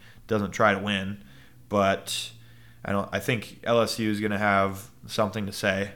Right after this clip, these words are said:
about it, quite frankly. As far as the T C U and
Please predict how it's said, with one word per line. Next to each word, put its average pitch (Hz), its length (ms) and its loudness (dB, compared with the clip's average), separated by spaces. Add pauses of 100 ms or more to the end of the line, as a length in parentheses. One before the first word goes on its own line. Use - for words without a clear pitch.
about 101 300 2
it, - 220 -4
quite 101 220 -4
frankly. 107 380 -2 (1400)
As - 140 -2
far 135 240 6
as 117 120 0
the 113 60 -6
T 120 220 0
C 120 160 -2
U 117 360 2
and 104 580 0